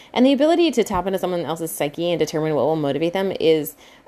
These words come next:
uh, a gift. The best salespeople have it. The best leaders have it. Emotional intelligence is actually one of the leading factors of success in the workplace.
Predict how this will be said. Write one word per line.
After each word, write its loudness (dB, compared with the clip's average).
uh, 2
a 2
gift. 0
The -6
best -2
salespeople 0
have 2
it. 2
The -10
best -4
leaders -2
have 0
it. 2
Emotional -2
intelligence -2
is -6
actually 0
one 0
of -2
the 0
leading -2
factors -4
of -10
success -4
in -6
the -4
workplace. -6